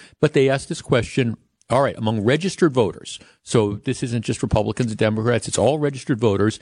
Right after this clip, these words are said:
And the numbers are dead heat. Forty-two percent say that they would vote for Ron DeSantis.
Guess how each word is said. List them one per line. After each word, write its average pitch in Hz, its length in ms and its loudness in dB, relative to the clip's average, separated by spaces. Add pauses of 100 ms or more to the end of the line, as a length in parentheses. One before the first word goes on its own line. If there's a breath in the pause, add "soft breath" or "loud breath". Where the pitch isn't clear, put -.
(340 loud breath)
And 131 280 0
the 127 60 -2
numbers 202 480 0
are 123 380 2 (960)
dead 185 240 2
heat. 143 340 -2 (480)
Forty-two 185 800 2
percent 117 560 0
say 104 280 0
that 104 200 0
they 104 160 0
would 101 160 0
vote 107 220 0
for 107 140 -2
Ron 95 320 2
DeSantis. 151 680 -2